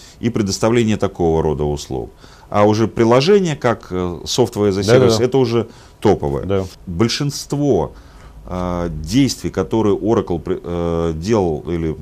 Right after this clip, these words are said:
Speaker 1: м, осуществлял несколько лет назад, э, было и касалось относительно совместимости,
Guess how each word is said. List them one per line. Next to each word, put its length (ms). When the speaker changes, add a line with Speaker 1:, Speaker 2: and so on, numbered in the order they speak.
Speaker 1:
м, 440
осуществлял 760
несколько 480
лет 180
назад, 500
э, 420
было 480
и 120
касалось 640
относительно 720
совместимости, 1160